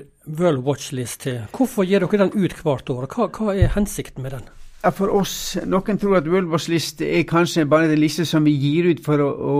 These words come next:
Speaker 2: informere, men for oss er det et redskap. Hvor skal vi gå inn? Hvor skal vi, hvordan skal vi hjelpe disse her? Hvordan kan vi best hjelpe dem? Og for det første så må vi finne ut hva la, eh, drivkrefter er det som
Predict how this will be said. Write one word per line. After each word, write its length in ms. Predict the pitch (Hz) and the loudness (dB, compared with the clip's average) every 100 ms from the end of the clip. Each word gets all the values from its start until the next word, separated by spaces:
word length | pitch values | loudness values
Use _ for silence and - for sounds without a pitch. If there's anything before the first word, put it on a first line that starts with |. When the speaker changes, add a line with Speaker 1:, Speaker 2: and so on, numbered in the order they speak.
| 139 127 | 2 2
Speaker 2:
informere, 640 | 151 143 151 160 170 139 | 2 4 2 2 2 2
men 240 | 131 135 143 | 2 0 0
for 160 | 156 147 | -2 -2
oss 220 | 190 - | -4 -4
er 160 | - 165 | -2 0
det 120 | 156 | 0
et 120 | 147 | 0
redskap. 560 | 139 165 - - 131 - - | -2 -2 -4 -4 -4 -4 -6
Hvor 160 | 208 | -6
skal 240 | - 160 156 | -2 -2 -2
vi 180 | 180 156 | -4 -2
gå 240 | 147 165 170 | 0 0 0
inn? 160 | 135 123 | -2 -2
Hvor 200 | - 190 | -4 -4
skal 200 | - 151 | -4 -4
vi, 360 | 170 160 143 139 | -2 0 -2 -2
hvordan 240 | 190 170 | 0 0
skal 240 | 156 160 147 | 0 0 0
vi 80 | 147 | 2
hjelpe 380 | 175 190 - 131 | 0 -2 -4 -6
disse 200 | - 123 | -6 -8
her? 360 | 117 123 139 - _ _ - | -8 -10 -14 -18 _ _ -8
Hvordan 240 | - 180 156 | -2 0 0
kan 140 | 156 | 2
vi 80 | 151 | 2
best 460 | 147 175 - - - | 0 -2 -4 -10 -4
hjelpe 460 | 147 147 147 151 120 | 0 0 -2 -4 -4
dem? 220 | 113 - - _ - - | -6 -14 -20 _ -12 -6
Og 60 | 131 | -2
for 80 | 180 | -2
det 80 | |
første 280 | 170 185 175 - | -2 -4 -4 -4
så 80 | |
må 140 | 143 139 | -2 0
vi 100 | 139 | 0
finne 240 | 156 151 | 0 0
ut 140 | 135 - | 0 -4
hva 160 | 170 175 | -2 0
la, 160 | 139 120 - - _ - | 0 -2 -6 -18 _ -10
eh, 160 | 131 | -6
drivkrefter 680 | 123 151 190 - 139 135 135 147 | -2 0 -2 0 -2 -2 -2 0
er 140 | 139 | 0
det 80 | 123 | 0
som 220 | 135 131 | -2 -2